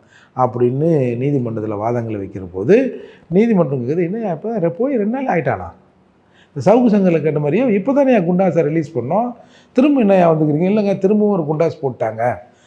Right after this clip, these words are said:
அப்படின்ன போது நீதிமன்றம் தன் கடுமையான கண்டனங்களை தெரிவித்தது. முதல் குண்டாஸ்லேயே வந்து, "யோ, அந்த ஆள் பேசுறதுல எங்கேயா சட்டம் ஒழுங்கு, என்னையா பிரச்சனை வந்தது?" குண்டாஸ் போடுற அளவுக்கு சமூகத்துல ஏதாவது ஒரு பதட்டம் ஏற்பட்டுச்சா?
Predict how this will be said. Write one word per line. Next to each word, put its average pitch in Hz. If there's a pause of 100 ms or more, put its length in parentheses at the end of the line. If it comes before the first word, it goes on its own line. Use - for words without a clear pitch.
(220)
அப்படின்ன 180
போது 269
நீதிமன்றம் 247
தன் 185
கடுமையான 208
கண்டனங்களை 156
தெரிவித்தது. 117 (920)
முதல் 180
குண்டாஸ்லேயே 247
வந்து, 226 (760)
"யோ, 131 (280)
அந்த 107
ஆள் 175
பேசுறதுல 160
எங்கேயா 151
சட்டம் 135
ஒழுங்கு, 131
என்னையா 139
பிரச்சனை 123
வந்தது?" 113 (520)
குண்டாஸ் 214
போடுற 214
அளவுக்கு 233
சமூகத்துல 214
ஏதாவது 190
ஒரு 175 (140)
பதட்டம் 180
ஏற்பட்டுச்சா? 156